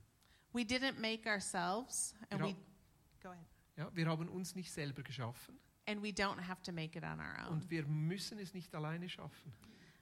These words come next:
Speaker 1: We are invited to trust in the abundance of a good creator.
Speaker 2: Und wir sind eingeladen, auf den Überfluss eines guten Schöpfers zu vertrauen.
Speaker 1: To live in gratitude,
Speaker 2: In Dankbarkeit zu leben.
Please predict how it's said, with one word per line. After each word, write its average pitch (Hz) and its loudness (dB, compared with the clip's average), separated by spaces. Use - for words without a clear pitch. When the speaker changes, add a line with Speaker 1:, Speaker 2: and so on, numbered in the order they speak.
Speaker 1:
We 233 6
are 269 10
invited 202 4
to 196 -2
trust 208 4
in 247 -2
the 247 2
abundance 190 0
of 190 -4
a 180 -2
good 175 0
creator. 170 0
Speaker 2:
Und 160 -2
wir 190 0
sind 196 -2
eingeladen, 196 -2
auf 170 0
den 156 -2
Überfluss 220 -6
eines 156 -4
guten 175 -10
Schöpfers - -8
zu 151 -10
vertrauen. 117 -10
Speaker 1:
To 226 4
live 220 4
in 196 0
gratitude, 220 6
Speaker 2:
In 135 -2
Dankbarkeit 123 -4
zu - -10
leben. 107 -6